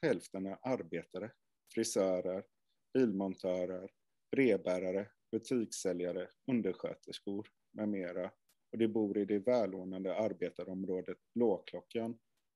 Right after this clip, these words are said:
Det är en kvalitativ mikrostudie som inte nödvändigtvis går att generalisera utifrån, men som pekar ut viktiga mekanismer bakom vardagsrasismen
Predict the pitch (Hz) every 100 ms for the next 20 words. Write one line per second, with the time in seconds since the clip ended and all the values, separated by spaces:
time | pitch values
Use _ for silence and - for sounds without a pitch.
0 | _ _ - 104 104 - 135 131 135 139
1 | 131 120 113 113 - 92 - 87 82 85
2 | 82 _ _ - 123 113 113 110 131 135
3 | 98 92 95 95 107 110 - 101 92 -
4 | 101 95 98 95 98 98 127 127 101 85
5 | 90 - 85 - _ _ _ - 98 -
6 | 101 - 95 - 95 95 - 95 120 -
7 | 98 101 104 104 - 107 98 - 95 90
8 | 92 - 101 110 110 87 87 - - 95
9 | 90 - 95